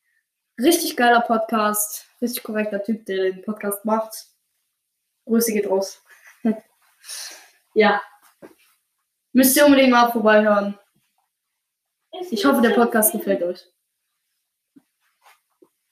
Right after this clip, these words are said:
Speaker 1: Wir werden wohl für diese Werbung nicht bezahlt, sondern wir mögen den Podcast einfach, weil er richtig geil ist.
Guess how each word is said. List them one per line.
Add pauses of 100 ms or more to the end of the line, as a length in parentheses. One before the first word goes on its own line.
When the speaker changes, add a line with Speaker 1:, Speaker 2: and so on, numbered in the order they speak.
(760)
Speaker 1:
Wir
werden
wohl
für
diese
Werbung
nicht
bezahlt,
sondern
wir
mögen
den
Podcast
einfach, (360)
weil
er
richtig
geil
ist.